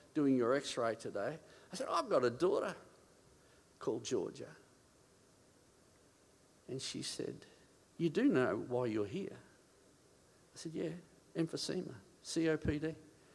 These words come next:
She says, "How does that make you feel?" She was puzzled because I seemed to have a joy that no other patient that she'd x-rayed with that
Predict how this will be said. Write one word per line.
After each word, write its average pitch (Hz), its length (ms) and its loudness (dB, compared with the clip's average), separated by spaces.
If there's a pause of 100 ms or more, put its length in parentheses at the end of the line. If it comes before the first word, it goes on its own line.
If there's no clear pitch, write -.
(180)
She - 120 -8
says, 196 240 -6
"How - 120 -2
does - 160 -4
that 202 140 0
make 180 240 2
you 180 60 -8
feel?" - 280 0 (160)
She 226 180 0
was 220 140 6
puzzled 180 520 8
because 151 320 -2
I 143 140 4
seemed 160 300 -2
to 143 60 0
have 135 180 -2
a 120 60 -2
joy 131 460 -2 (420)
that - 120 -8
no 165 480 12
other 135 300 8
patient 143 640 4
that 113 140 -4
she'd 123 180 -2
x-rayed 117 540 2
with 110 140 -6
that 120 280 2